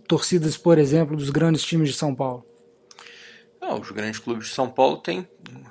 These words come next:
Speaker 2: torcidas muito grandes também. Se eu não me engano, a do Corinthians tem vinte milhões, vinte e poucos milhões, não sei o número ao certo, né? Mas é, é,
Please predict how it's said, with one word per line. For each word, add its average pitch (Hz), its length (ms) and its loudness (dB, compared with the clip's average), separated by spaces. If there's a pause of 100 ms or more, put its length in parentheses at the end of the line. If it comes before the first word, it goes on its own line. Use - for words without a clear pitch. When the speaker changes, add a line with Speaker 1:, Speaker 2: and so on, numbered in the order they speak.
(120)
Speaker 2:
torcidas 117 380 -8
muito 131 260 -8
grandes 110 400 -4
também. 120 400 -6
Se - 80 -16
eu 110 60 -16
não 101 100 -16
me 101 100 -16
engano, 101 260 -8
a - 20 -6
do 107 100 -12
Corinthians 107 560 -10
tem 98 240 -14
vinte 98 380 -16
milhões, 104 720 -12
vinte - 220 -16
e - 80 -18 (200)
poucos - 240 -14
milhões, 110 200 -12
não 151 100 -12
sei 143 160 -6
o 117 60 -4
número 104 280 -6
ao 101 80 -10
certo, - 420 -6 (600)
né? 101 200 -8
Mas 107 600 -10
é, 107 100 -6
é, 98 1000 -10